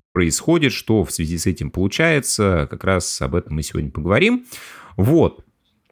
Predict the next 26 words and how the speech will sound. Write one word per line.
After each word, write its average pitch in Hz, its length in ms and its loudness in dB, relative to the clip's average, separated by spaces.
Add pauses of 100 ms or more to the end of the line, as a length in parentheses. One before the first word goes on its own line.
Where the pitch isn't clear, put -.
(180)
Но, 117 140 2
наверное, 98 580 2
а, 76 360 0
прежде 98 360 -2
чем 78 400 0
начнём 76 480 -2 (420)
погружение 85 800 0
в 73 540 0
беседу, 185 480 0
хочется - 320 -2
узнать 95 420 -2
первое 87 240 0
впечатление, 92 960 0
а, 73 320 -4
о 78 140 0
фильме. 147 480 0
Книгу, 104 300 0
я 76 100 0
думаю, 76 220 -4
что - 200 -8
вы, 85 120 0
скорее 78 260 -4
всего, 69 420 -6 (100)
ребят, 71 300 -6
не 78 80 -6
читали. 190 400 0